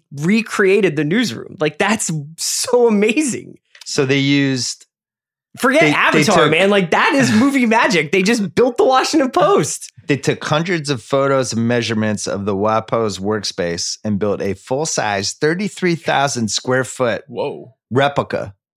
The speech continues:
Speaker 2: on the Warner Brothers lot in Burbank. And they bought one hundred and fifty desks exactly like the ones at the Post. Thirty-three thousand feet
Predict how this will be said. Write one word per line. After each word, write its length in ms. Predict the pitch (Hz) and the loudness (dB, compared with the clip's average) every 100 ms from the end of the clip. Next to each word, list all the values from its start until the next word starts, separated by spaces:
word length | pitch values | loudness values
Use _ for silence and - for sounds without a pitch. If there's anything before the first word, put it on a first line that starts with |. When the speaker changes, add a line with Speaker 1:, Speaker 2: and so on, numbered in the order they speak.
| _ _ _ - | _ _ _ -8
Speaker 2:
on 140 | 110 | -4
the 80 | 104 | -2
Warner 360 | 104 120 139 135 | -2 0 0 0
Brothers 440 | 131 127 120 104 | 0 0 -2 -2
lot 280 | 117 113 - | 0 0 -2
in 100 | 101 | -4
Burbank. 680 | 110 107 104 104 104 - _ _ _ _ _ _ | -2 0 0 -2 -4 -10 _ _ _ _ _ _
And 120 | 98 | -4
they 100 | 95 | -2
bought 260 | 92 98 - | -2 -2 -2
one 200 | 98 113 | -2 0
hundred 280 | 113 107 107 | 0 -2 -2
and 160 | 98 | -4
fifty 340 | - 107 - 98 | -4 -8 -6 -8
desks 440 | 85 92 85 - | -2 -2 -2 -6
exactly 560 | - 98 90 90 98 92 | -8 -8 -4 -4 -4 -4
like 220 | 95 92 | -4 -4
the 100 | 92 | -4
ones 320 | 85 85 80 | -2 -2 -4
at 120 | 87 80 | -8 -12
the 60 | |
Post. 460 | 73 - - - - _ _ | -12 -12 -10 -10 -12 _ _
Thirty-three 400 | 151 175 196 208 | -2 0 0 -2
thousand 480 | 156 139 131 117 107 | 0 2 2 0 -4
feet 400 | - 120 110 76 | -4 -4 -4 -6